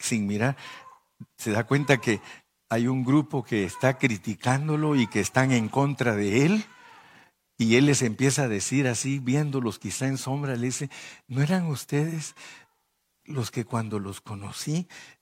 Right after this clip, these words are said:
hasta sus ojos me querían dar al saber que estoy enfermo? Y ahora que os he dicho la verdad, ¿me, me aborrecéis?". Por eso tenemos que tener cuidado, hermano, porque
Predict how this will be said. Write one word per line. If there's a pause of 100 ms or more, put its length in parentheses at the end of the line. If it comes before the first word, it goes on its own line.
(280)
hasta
sus
ojos
me
querían
dar
al
saber
que
estoy
enfermo? (2750)
Y
ahora
que
os
he
dicho
la
verdad, (440)
¿me, (280)
me
aborrecéis?". (960)
Por
eso
tenemos
que
tener
cuidado,
hermano,
porque